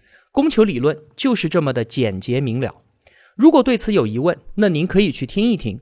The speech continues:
我最早解读的《一课经济学》，在那本书的解读当中，我说得非常的清楚。艾瑞里就说，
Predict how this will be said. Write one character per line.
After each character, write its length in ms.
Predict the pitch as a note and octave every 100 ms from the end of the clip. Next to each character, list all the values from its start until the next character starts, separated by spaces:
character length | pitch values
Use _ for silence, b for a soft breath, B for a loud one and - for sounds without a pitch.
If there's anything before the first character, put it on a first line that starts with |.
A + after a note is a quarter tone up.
| -
我 140 | C3+
最 160 | C3+ F3+
早 180 | C3 C#3+
解 280 | - G#2
读 200 | G2+ A2+
的 80 | C#3
《一 180 | A2+ A2+
课 180 | - E3
经 160 | C#3 C#3+
济 100 | C3
学》， 260 | - - _ b b b -
在 140 | D#4
那 160 | D#4+ D4
本 120 | C#3+
书 180 | - G3+
的 80 | F3+
解 180 | A#2+
读 120 | A2 B2+
当 180 | C3
中， 200 | B2+ A#2 -
我 180 | B2 A#2
说 220 | - D#3
得 80 | C3+
非 260 | - F#3+ G#3
常 200 | A2+ G#2+
的 80 |
清 200 | G#2 A#2+
楚。 180 | G#2 - _ _ - b b b b b
艾 100 | D4
瑞 160 | D#4+ D#4+
里 120 | E3+
就 140 | A#2 A#2+
说， 300 | - -